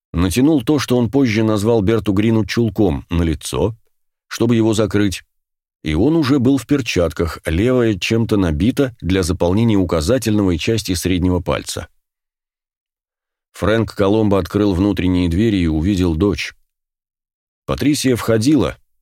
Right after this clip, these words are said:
а отец повернулся и начал подниматься по семи ступеням, ведущим в гостиную.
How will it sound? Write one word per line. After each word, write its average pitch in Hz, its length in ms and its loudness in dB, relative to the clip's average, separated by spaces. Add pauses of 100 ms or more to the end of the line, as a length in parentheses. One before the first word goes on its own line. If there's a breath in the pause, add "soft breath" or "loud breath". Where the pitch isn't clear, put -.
а 71 120 -2
отец 107 280 -2
повернулся 85 680 0
и 80 40 0
начал 113 300 -2
подниматься 101 500 0
по 90 120 -4
семи 107 280 0
ступеням, 104 680 0
ведущим 92 520 0
в 107 60 -2
гостиную. 69 680 -4